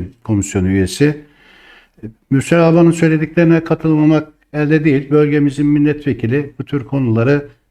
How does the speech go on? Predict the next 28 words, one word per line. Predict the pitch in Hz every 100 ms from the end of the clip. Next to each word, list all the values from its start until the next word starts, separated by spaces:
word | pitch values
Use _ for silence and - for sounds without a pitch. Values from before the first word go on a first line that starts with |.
| _
tabii | - 147 110 98
ki | 143 135
gündemde | 131 123 135 131 135
tutacak, | - 110 98 131 - _ _
hesabını | - 110 113 101 117 143
soracak | 135 127 127 151 151 - -
diye | 101
düşünüyorum. | 82 - 95 98 160 165 - _ _ _
Çünkü | 143 131 143 139
onun | 139 147
haricinde | 131 113 107 113 131 143 - -
bu | 147
konuları | 139 127 120 120
gündeme | 135 131 123 117
getiren | 117 120 104 117 139 - _ -
herhangi | 151 131 123 104 104
bir |
vekile | 120 120 107 120 147 147 _ _ _ _ _ _ _
sahip | - 143 127 139
değiliz. | 110 123 - -
Şu | 139
ana | 101
kadar | 98 110 107
da | 120 123 110
görmedim, | 131 120 95 85 110
duymadım | 104 92 87 82 82
da. | 120 135 _ _ _ - - - - - -
Şimdi | 165 165 165 127